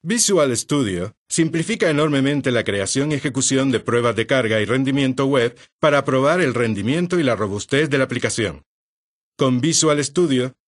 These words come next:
puede generar una carga de tantos usuarios virtuales como desee. Para ampliar el número de usuarios virtuales, se pueden ejecutar las pruebas de carga de forma remota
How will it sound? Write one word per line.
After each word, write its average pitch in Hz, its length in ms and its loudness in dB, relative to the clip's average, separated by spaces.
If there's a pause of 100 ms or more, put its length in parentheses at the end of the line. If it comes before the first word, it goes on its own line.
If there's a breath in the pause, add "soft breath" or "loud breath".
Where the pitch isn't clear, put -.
(140)
puede 196 240 0
generar 147 420 2
una 135 220 0
carga 143 520 0
de 110 140 -4
tantos 135 440 -2
usuarios 131 420 0
virtuales 143 500 -2
como 92 220 -4
desee. 92 500 -4 (680)
Para 131 180 2
ampliar 131 460 2
el 180 160 2
número 113 320 0
de 104 60 -4
usuarios 117 360 0
virtuales, 160 560 -2 (220)
se 165 180 0
pueden 196 280 0
ejecutar 156 540 0
las 120 220 -2
pruebas 151 460 0
de 113 100 0
carga 139 360 0
de 151 120 0
forma 107 320 0
remota 131 480 0